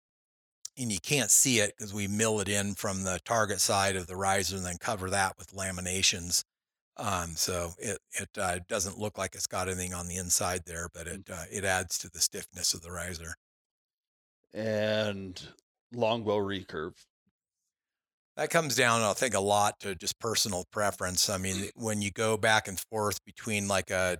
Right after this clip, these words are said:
Speaker 1: typical longbow grip versus a recurve grip, um, and you think about it in the,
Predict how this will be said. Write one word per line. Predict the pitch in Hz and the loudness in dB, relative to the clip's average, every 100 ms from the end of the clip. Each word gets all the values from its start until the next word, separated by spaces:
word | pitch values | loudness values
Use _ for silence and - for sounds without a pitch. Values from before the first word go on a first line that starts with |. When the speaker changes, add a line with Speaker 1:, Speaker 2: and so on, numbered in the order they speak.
| - | -6
Speaker 1:
typical | - 139 120 - 107 101 | -4 -4 -4 -6 -4 0
longbow | 104 107 104 101 95 95 95 - 101 | 2 2 2 0 2 0 -2 -8 -20
grip | 101 104 107 - _ _ | -6 2 2 2 _ _
versus | 107 104 - 90 | -2 0 0 -2
a | 90 | -2
recurve | 113 117 - 95 90 85 | 0 -2 -2 -2 -2 -4
grip, | 98 92 90 _ _ _ _ _ - | -2 0 -2 _ _ _ _ _ 0
um, | 98 95 92 87 90 _ - | 4 4 2 -2 -8 _ -4
and | 104 95 | -2 -2
you | 92 95 | -2 -2
think | 90 127 113 | -2 -2 -2
about | 95 101 98 98 | 2 4 4 2
it | 101 | -2
in | 95 | -2
the, | 92 90 87 | -2 -2 -4